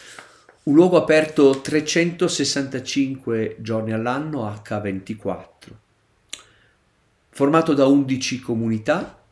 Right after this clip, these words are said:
sedici progetti sociali, che ha novanta dipendenti e più di duecento volontari, e che si occupa di poveri, di nuovi poveri, di drogati, di etilisti, di ragazze madri,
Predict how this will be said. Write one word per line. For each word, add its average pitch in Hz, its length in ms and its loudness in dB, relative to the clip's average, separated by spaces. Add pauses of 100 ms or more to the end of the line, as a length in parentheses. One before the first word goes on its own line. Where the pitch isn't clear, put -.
(160)
sedici 131 600 0
progetti 113 460 -6
sociali, 151 680 -8 (300)
che - 160 -6
ha 127 360 -2
novanta 120 540 -2
dipendenti 127 960 -6 (480)
e 127 60 0
più 156 240 0
di 131 180 -8
duecento 123 520 -4
volontari, 107 760 -4 (1000)
e 156 140 -6
che 190 100 0
si 175 140 2
occupa 123 840 -2
di 113 160 -10
poveri, 160 640 2
di 104 120 -10
nuovi 156 340 0
poveri, 165 640 -2 (460)
di 107 140 -8
drogati, 127 880 -4
di 104 120 -6
etilisti, 117 800 -6
di 104 160 -6
ragazze 104 460 -6
madri, 98 480 -6